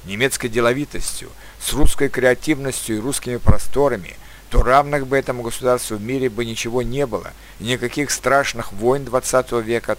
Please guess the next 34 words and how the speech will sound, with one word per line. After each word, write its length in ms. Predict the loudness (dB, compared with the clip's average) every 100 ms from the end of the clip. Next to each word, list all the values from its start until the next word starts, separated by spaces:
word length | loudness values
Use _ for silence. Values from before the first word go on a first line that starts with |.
| 0
также 360 | 0 0 -4 -6
бы 140 | -10
не 180 | -12 -14
было. 220 | -14 -18 -20 -20 -20 -20 -20 -20 -20 -20 -20 -20 -12
О 140 | -6 -6
немецкоязычных 1080 | -2 0 0 0 0 0 0 -2 -2 -6 2
Австрии 500 | 2 2 -2 -4 -2
и 20 |
Швейцарии 580 | -2 -4 0 2 4 4
я 120 | 0
знаю 320 | 0 0 2
гораздо 400 | 2 2 0 -4
меньше. 460 | -4 -6 -6 -10 -12 -20 -20 -20 -20 -8
Знаю 320 | 0 2 4
только, 320 | 2 2 0
что 220 | -2 -4
Вена 380 | -2 0 2 2
была 280 | 2 2 2
мировой 420 | 0 0 2 0
музыкальной 580 | -2 -6 -2 -2 0 -6
столицей 560 | -2 -2 0 -4 -4
в 40 | -6
восемнадцатом 640 | -8 -4 -4 -4 -6 -10
и 40 | -8
девятнадцатых 680 | -6 -2 -2 -4 -10 -10
веках, 420 | -8 0 0 0 -8 -20 -20 -20 -12
что 160 | -4 0
там 260 | 2 2
начинал 460 | 2 -2 2 2 2
свою 260 | 2 4 4
работу 420 | 4 2 0 -2
психолог 540 | -4 -4 2 2 2
Зигмунд 440 | -2 -6 -6 -8 2
Фройд. 340 | 4 4 2